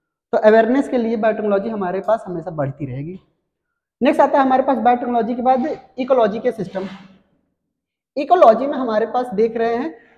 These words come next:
तो पहले जब हम लोग तैयारी करते थे तो sixteen questions आते थे इकोलॉजी से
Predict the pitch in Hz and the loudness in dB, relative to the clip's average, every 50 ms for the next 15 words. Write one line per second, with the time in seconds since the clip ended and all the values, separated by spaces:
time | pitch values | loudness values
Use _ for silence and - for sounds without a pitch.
0 | _ 262 220 220 233 208 214 233 269 277 226 202 247 240 247 196 247 269 277 262 | _ -4 0 2 4 4 4 6 4 4 4 2 0 -2 -2 -2 -4 -2 -2 -4
1 | - - 202 185 170 180 - - 175 170 175 202 196 - - 269 269 - - - | -4 -4 -4 -4 -4 -4 -6 -8 -10 -10 -10 -12 -10 -8 -8 -8 -8 -8 -12 -20
2 | _ _ - 208 - - - _ - 285 320 311 302 - 214 202 - - 226 - | _ _ -16 -14 -14 -16 -12 _ -2 0 2 2 2 0 -2 -4 -2 -6 -4 0
3 | - 175 156 156 175 165 - 190 175 175 180 143 139 139 143 151 - - 185 | 2 2 2 0 -2 -4 -4 -4 -4 0 0 0 0 0 -4 -6 -8 -12 -16